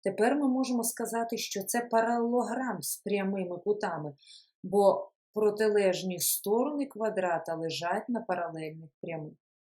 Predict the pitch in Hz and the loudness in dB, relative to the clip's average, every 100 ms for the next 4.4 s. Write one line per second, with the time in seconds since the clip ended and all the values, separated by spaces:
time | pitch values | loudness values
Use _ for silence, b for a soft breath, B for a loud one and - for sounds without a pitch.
0 | _ _ _ _ _ _ _ _ _ _ | _ _ _ _ _ _ _ _ _ _
1 | 262 269 277 269 269 262 202 208 180 185 | 2 6 6 6 6 6 4 -2 -2 -4
2 | - _ - 196 247 254 226 214 196 - | -8 _ -4 -2 0 0 2 0 0 0
3 | 208 220 226 247 262 - 220 226 226 220 | 0 2 2 2 0 0 -2 0 0 -2
4 | - 233 226 160 | -4 -6 -6 -14